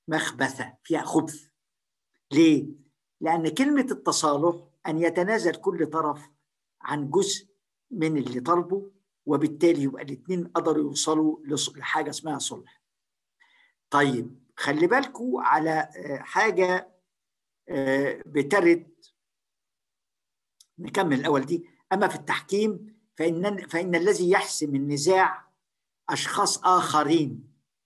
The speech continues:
اللي هم المحكمين مش الخبير. الصلح نجد تنازلاً متبادلاً من كل طرف عن جزء من حقوقه. آه، في التحكيم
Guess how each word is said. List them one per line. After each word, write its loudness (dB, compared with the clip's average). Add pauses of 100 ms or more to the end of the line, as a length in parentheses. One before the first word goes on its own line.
(500)
اللي 0
هم 2
المحكمين -10 (680)
مش -2
الخبير. -18 (840)
الصلح 2 (140)
نجد 0
تنازلاً 0
متبادلاً -4
من -8
كل -6
طرف -4
عن -14
جزء -4
من -14
حقوقه. -6 (760)
آه، 2
في -6
التحكيم -4